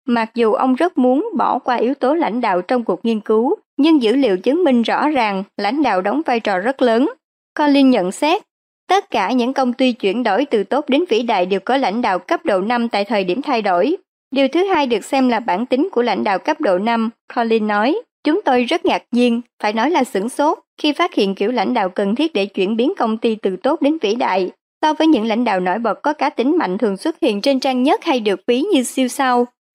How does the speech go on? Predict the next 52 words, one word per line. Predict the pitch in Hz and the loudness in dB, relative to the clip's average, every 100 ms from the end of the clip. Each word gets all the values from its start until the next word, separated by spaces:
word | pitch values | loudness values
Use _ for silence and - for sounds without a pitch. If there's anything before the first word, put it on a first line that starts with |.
| - | -6
những | 247 311 | -2 0
lãnh | 262 285 | 0 0
đạo | 254 202 | 0 0
từ | 226 208 | 0 -2
tốt | 262 330 - | 0 -2 0
đến | 269 381 | -2 0
vĩ | 202 240 | 0 0
đại | 220 185 | 0 0
hẳn | 233 196 220 | -2 -4 -4
phải | 220 | -4
đến | 214 262 381 | -2 -2 0
từ | 247 | -2
hành | 233 185 | -2 -2
tinh | 233 226 | -4 -2
khác. | 277 302 440 _ _ - | -2 -2 -2 _ _ -8
Những | 240 240 | -2 0
lãnh | 262 247 | 0 0
đạo | 294 214 | 0 0
này | 214 214 | 0 -2
là | 208 202 | 0 -2
sự | 196 190 | -2 -2
kết | 320 - | -4 -2
hợp | 247 - | -4 -2
đầy | 202 185 | -2 -2
nghịch | 180 202 | -4 -2
lý | 220 269 349 | 0 0 0
giữa | 226 185 | 0 0
tính | - 302 | 0 -4
khiêm | - 254 233 | -2 -2 0
tốn | 240 320 - | -2 -2 -2
và | |
quyết | 196 220 330 | -2 -2 -2
tâm. | 247 226 220 _ _ _ _ - | -4 -4 -6 _ _ _ _ -4
Họ | 208 | -4
khiêm | - 302 320 | 0 -2 0
tốn, | 240 220 349 - | 0 0 -2 -6
ít | - - | -8 -4
nói, | 247 233 339 - | -2 0 -2 -6
dè | 233 220 202 | -4 -2 0
dặt, | 185 185 - - | -2 -6 -8 -10
thậm | 226 190 | -8 -6
chí | 202 294 392 | -4 -4 -2
còn | 214 190 | -4 -2
rụt | 185 | -2
rè. | 208 208 196 196 _ - | -2 -2 -2 -4 _ -4
Họ | |
giống | 233 226 233 320 | -2 0 -2 -2
Lincoln | 370 262 240 - 240 233 226 | 0 0 0 -2 -2 -2 -4
và | 226 208 | -4 -4
Socrates | 202 240 220 233 - 277 415 - | -2 -2 -2 -4 -2 -4 -4 -2
hơn | 254 220 | -2 0
là | 220 202 | -2 -4